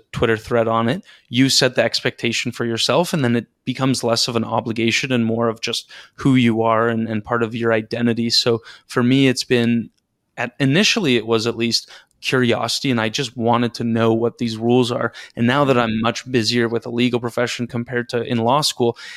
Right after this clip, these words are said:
it's more of a time commitment and harder to justify given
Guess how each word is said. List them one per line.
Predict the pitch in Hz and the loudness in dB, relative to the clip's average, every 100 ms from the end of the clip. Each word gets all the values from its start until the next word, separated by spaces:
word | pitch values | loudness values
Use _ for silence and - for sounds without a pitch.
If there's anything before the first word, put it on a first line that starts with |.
| - | -8
it's | - 120 - | -4 -4 0
more | 127 127 | 2 4
of | 120 | 2
a | 117 | 0
time | 120 117 123 | -2 -2 -4
commitment | 120 123 123 123 | -4 -2 0 0
and | 113 | 0
harder | 120 113 | -2 -2
to | 113 | -8
justify | 117 120 120 - 120 123 120 120 - _ _ _ | -6 -4 -4 -6 -6 -4 -2 -4 -6 _ _ _
given | 127 113 113 110 | -2 0 0 -2